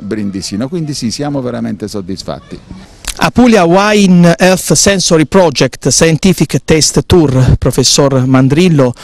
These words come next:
Speaker 2: una iniziativa scientifica legata alla natura e legata alla nostra terra.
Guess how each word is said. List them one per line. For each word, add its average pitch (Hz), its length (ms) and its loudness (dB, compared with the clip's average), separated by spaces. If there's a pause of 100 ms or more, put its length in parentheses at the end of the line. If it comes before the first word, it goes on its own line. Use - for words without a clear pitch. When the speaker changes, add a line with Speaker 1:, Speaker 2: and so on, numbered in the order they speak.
(160)
Speaker 2:
una 143 160 4
iniziativa 131 760 2
scientifica 151 1040 0
legata 160 760 0
alla 139 360 0
natura 202 520 4
e - 80 -2
legata 147 640 0
alla 151 160 2
nostra 135 320 0
terra. 117 360 -2